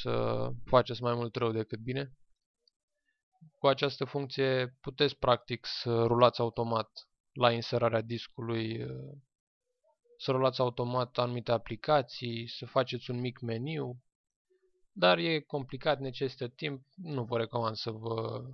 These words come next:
să vă bateți cap. Și acum să scriem discul. Mergem la Burn Disk. În principiu o să avem un singur device, acesta este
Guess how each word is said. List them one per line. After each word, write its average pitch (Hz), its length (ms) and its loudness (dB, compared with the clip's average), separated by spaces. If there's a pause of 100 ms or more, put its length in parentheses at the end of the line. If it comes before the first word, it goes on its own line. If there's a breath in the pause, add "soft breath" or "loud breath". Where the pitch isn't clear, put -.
(560)
să - 160 -8
vă 117 140 -6
bateți 117 400 -2
cap. 127 200 -6 (880 soft breath)
Și - 140 0
acum 202 260 2
să 226 140 -4
scriem 208 360 -4
discul. 117 300 -8
Mergem 135 220 -2
la 123 120 0
Burn 117 300 -2
Disk. 160 520 -8 (1900)
În 151 80 -10
principiu 156 400 -2
o - 20 4
să 147 120 2
avem 139 240 0
un 131 60 -2
singur 123 300 -4
device, 123 440 2 (340)
acesta 127 380 -4
este 120 640 -4